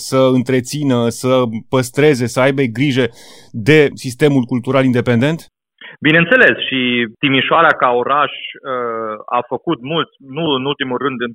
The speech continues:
Speaker 2: cadrul proiectului Capitale Culturale, să susțină sectorul independent. Și acum, într-adevăr, cred că putem chiar să, să devenim un pic creativi dacă, uh, există proiecte în care stimulăm, în care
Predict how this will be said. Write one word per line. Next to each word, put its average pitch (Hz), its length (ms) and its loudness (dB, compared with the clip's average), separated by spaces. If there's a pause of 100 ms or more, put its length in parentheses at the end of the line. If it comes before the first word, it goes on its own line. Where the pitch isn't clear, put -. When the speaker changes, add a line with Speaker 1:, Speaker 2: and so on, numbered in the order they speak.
Speaker 2:
cadrul 120 340 -2
proiectului 117 420 -4 (640)
Capitale 113 400 -2
Culturale, 101 540 -2 (400)
să 131 80 -2 (120)
susțină 123 340 -4 (120)
sectorul 107 360 -2 (100)
independent. 98 640 -2 (600)
Și 160 100 0 (100)
acum, 185 180 0 (120)
într-adevăr, 175 480 0 (400)
cred 202 200 0
că 196 60 0 (140)
putem 196 260 -2 (200)
chiar 185 140 0 (120)
să, 175 80 0 (240)
să 170 80 -2 (140)
devenim 180 380 0
un 165 140 -6
pic 170 100 -4 (140)
creativi 151 640 0
dacă, 135 240 0 (140)
uh, - 640 -8 (140)
există 143 500 -2 (320)
proiecte 135 520 0
în 123 120 -10
care 127 240 -2
stimulăm, 135 480 -2 (160)
în 127 120 -10
care 127 200 2